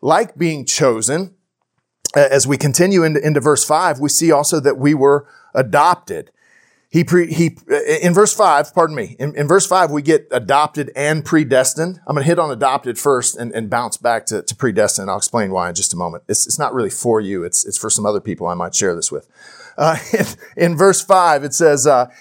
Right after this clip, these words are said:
"He predestined us for adoption as sons through Jesus Christ according to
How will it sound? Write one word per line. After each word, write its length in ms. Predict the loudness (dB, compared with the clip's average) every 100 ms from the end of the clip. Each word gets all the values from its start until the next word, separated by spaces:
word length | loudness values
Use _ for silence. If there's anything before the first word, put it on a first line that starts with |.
| _
"He 160 | 2 2
predestined 880 | 2 0 2 4 4 2 0 2 4
us 280 | 4 2
for 180 | 0 2
adoption 840 | 2 2 2 2 2 -2 -4 -6 -8 -14 -10 0
as 240 | 2 2
sons 380 | 2 2 2 -2
through 160 | -4
Jesus 400 | 0 0 2 0
Christ 320 | 2 2 2 -2
according 580 | -6 2 4 4 0 -4
to 420 | 0 2 2 0